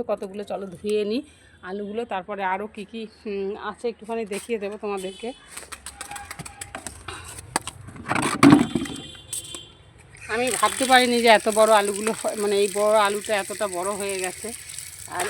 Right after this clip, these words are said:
এই যেগুলো ছোট ছোট আলু ছিল, তার আগে দুটো তুলেছিলাম, আহ, সেটা সবসময় দেখানো হয়নি, ওপরের দিকে উঠে এসেছিল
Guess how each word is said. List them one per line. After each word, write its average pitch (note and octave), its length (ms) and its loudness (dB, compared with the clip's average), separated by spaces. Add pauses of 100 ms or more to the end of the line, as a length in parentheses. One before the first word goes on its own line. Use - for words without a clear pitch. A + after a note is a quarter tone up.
এই A#3+ 100 0
যেগুলো A3+ 320 2
ছোট - 220 -6 (100)
ছোট - 180 -6
আলু A3+ 240 2
ছিল, B3 200 -8
তার A#3 220 4
আগে G#3+ 220 2
দুটো A#3 240 -4
তুলেছিলাম, A#3 580 -2
আহ, - 760 -10
সেটা A3+ 280 0
সবসময় A3 400 -4
দেখানো G3+ 340 -2
হয়নি, G#3 220 0
ওপরের G#3+ 360 -2
দিকে A3 220 -4
উঠে G#3 340 -4
এসেছিল F#3+ 360 -6